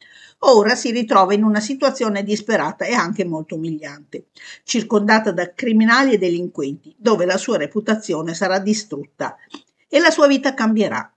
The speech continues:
da questo momento in poi. E infatti Sermin, che aveva intrapreso una relazione segreta con Atip Tellideh, pagherà caro il prezzo di questa situazione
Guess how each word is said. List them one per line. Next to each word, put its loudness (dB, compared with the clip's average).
da -8
questo -2
momento -2
in -6
poi. -14
E -4
infatti -2
Sermin, -4
che -10
aveva -2
intrapreso -4
una -4
relazione -2
segreta -6
con -4
Atip -6
Tellideh, -6
pagherà 2
caro 2
il -4
prezzo -8
di -8
questa -6
situazione -10